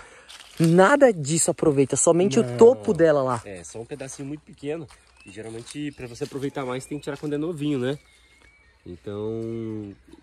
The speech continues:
Speaker 2: existe, né, plantio legalizado disso, né, pra poder fazer a extração do, desse palmito da gueroba. Só que realmente, né, a extração do palmito, na verdade, se for olhar, é uma extração que é muito agressiva,
Speaker 1: Ah lá,
Speaker 2: né?
Speaker 1: é só aquela
Speaker 2: Então
Speaker 1: partezinha ali, digamos assim. E depois que arranca aquela parte,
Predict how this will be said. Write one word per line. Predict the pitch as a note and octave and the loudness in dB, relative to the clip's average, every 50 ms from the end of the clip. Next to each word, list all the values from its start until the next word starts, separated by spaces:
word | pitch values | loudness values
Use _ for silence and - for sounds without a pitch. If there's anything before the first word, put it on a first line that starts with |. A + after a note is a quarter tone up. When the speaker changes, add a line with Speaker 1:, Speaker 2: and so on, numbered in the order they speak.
| - - | -12 -10
Speaker 2:
existe, | A#2 A2+ F#2+ G2 B2+ D#3 - - | -10 -10 -8 -10 -10 -10 -10 -8
né, | B2+ A#2+ B2+ | -8 -8 -8
plantio | - B2+ A#2 A2+ A2 - - A#2 A2 A2 A2+ | -6 -6 -6 -6 -8 -8 -10 -8 -6 -6 -4
legalizado | G#2 G#2 G#2 G2+ G#2 G#2 G#2 F#2 G#2 G#2 A2+ A#2 B2+ | -4 -4 -4 -4 -4 -4 -6 -6 -6 -6 -6 -8 -10
disso, | B2 A2 F#2+ G2 A2 C3+ - - D#3 | -12 -14 -14 -14 -14 -14 -14 -12 -12
né, | C#3+ | -12
pra | - - A#2 | -12 -12 -14
poder | G2+ - A#2 G#2+ G#2 G#2 | -14 -14 -16 -16 -16 -14
fazer | - A2+ G2+ G2+ | -14 -14 -12 -12
a | A2 | -12
extração | G2+ - A#2 A2 G2+ - - A#2 G#2 A2 | -12 -12 -12 -12 -12 -12 -12 -12 -12 -12
do, | G#2+ A2 A2 A2 G#2+ G#2 F2+ - - _ _ _ - | -12 -10 -10 -10 -10 -12 -14 -16 -20 _ _ _ -18
desse | G#2+ - - | -18 -18 -16
palmito | - - A2 G#2+ G#2+ - - | -14 -12 -12 -12 -12 -14 -14
da | G#2+ G#2+ | -14 -12
gueroba. | G#2+ G#2+ G#2 A2 A2+ C#3+ E3 F3+ G3+ - - - - - - - - - _ _ - | -10 -8 -6 -4 -4 -4 -6 -8 -10 -16 -18 -20 -20 -20 -20 -20 -20 -20 _ _ -14
Só | - - A2+ | -14 -12 -12
que | - - | -12 -10
realmente, | B2 C3 - C#4+ F#3+ D#3 C#3+ - B2+ | -10 -8 -6 -6 -6 -8 -8 -8 -8
né, | A#2+ B2+ C3+ C3+ B2+ G2+ | -8 -8 -8 -10 -12 -14
a | F#2 | -16
extração | F#2+ - - A2 - B2 | -14 -14 -14 -14 -12 -12
do | C3+ - | -12 -12
palmito, | - D3 C#3 C#3+ D3+ - D3+ | -12 -12 -12 -12 -12 -12 -12
na | D3 | -12
verdade, | B2 B2+ A2+ A#2 A#2+ | -12 -10 -10 -10 -12
se | - - B2 | -14 -16 -12
for | - C3 | -8 -6
olhar, | B2 A#2+ A#2 A2+ B2 D3 | -6 -4 -6 -6 -8 -8
é | D#3 D3+ D3+ D#3 D#3 | -10 -10 -10 -12 -12
uma | - - C#3+ | -12 -12 -12
extração | B2 - - C#3+ C#3 - - C#3 C#3+ | -12 -10 -10 -10 -10 -8 -10 -10 -10
que | C#3+ - - D#3 D3+ D3 C#3 | -12 -14 -14 -12 -10 -8 -8
é | |
muito | C3+ C#3+ - D3 | -8 -10 -10 -10
agressiva, | C#3 D3+ D#3 C#3+ - - | -10 -10 -10 -8 -6 -4
Speaker 1:
Ah | C#3+ | -4
lá, | A#2 G#2 | -4 -4
Speaker 2:
né? | - - | -2 -2
Speaker 1:
é | B2+ | -2
só | - - D#3 | -2 -2 0
aquela | D#3+ - G3+ G3 | 2 4 4 4
Speaker 2:
Então | F#3+ | 6
Speaker 1:
partezinha | - F#3+ F#3 - - - E3 C#3+ D3 D3+ C#3+ | 4 4 2 2 0 -4 -4 -2 0 0 0
ali, | C3 B2+ B2 | 0 0 -2
digamos | A#2 A#2 B2 B2 B2+ A#2+ B2 B2+ | -2 -2 -2 -2 -2 0 0 0
assim. | A#2+ A#2 - C3 C#3 | -2 0 0 2 6
E | D3+ | 6
depois | E3 D#3+ - F3+ E3 | 6 6 6 6 4
que | - - | 4 4
arranca | F#3 E3+ F3 F3 E3 | 4 4 4 2 2
aquela | - F#3 E3+ E3 | 4 6 6 6
parte, | - - D3+ D3+ E3+ - - G#3 G3+ | 6 6 4 4 4 0 -2 -2 -2